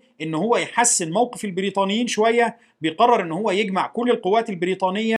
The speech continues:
ويخرج يقاتل الفرنسيين خارج حصون كيبك في منطقة اسمها سانت فوا. طبعًا دي كانت خطوة جريئة جدًا. الطبيعي إنه في حالة زي دي يدافع لحد ما توصله تعزيزات، مش يهاجم.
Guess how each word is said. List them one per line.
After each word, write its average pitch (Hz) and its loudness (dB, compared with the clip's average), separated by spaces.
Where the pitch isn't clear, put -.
ويخرج 214 2
يقاتل 214 2
الفرنسيين 175 -4
خارج 202 0
حصون 170 -2
كيبك - -12
في 175 -2
منطقة 233 2
اسمها 196 0
سانت 190 0
فوا. 127 -4
طبعًا 190 6
دي 151 -4
كانت 147 -8
خطوة 180 0
جريئة 147 -2
جدًا. 139 -10
الطبيعي 240 0
إنه 147 -6
في - -18
حالة 233 0
زي 175 -2
دي 233 -4
يدافع 175 0
لحد 208 0
ما 196 0
توصله 180 2
تعزيزات، 127 -4
مش 247 2
يهاجم. 143 -2